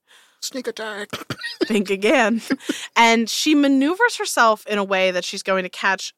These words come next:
Speaker 2: two of the monks in this attack. And she throws her hands out, and this crackling jet of lightning shoots out across the room, striking two of the monks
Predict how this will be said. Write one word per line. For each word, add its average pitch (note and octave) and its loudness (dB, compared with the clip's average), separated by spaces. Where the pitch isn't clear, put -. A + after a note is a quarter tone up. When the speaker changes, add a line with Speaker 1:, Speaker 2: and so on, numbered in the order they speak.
Speaker 2:
two A#3 2
of F#3 -4
the F3 -6
monks E3+ -4
in F#3+ -2
this F3 -6
attack. D#3 -4
And F#3+ 0
she B3 -4
throws B3 0
her B3 0
hands F#3+ -4
out, D3+ 0
and G#3+ 2
this G3+ 0
crackling B3+ 0
jet F#3+ -2
of F#3 -6
lightning D#3 -6
shoots - -2
out F3 2
across F#3 0
the F3+ -8
room, E3+ -2
striking E3+ -6
two B3 -6
of F3+ -18
the C3 -20
monks A2 -16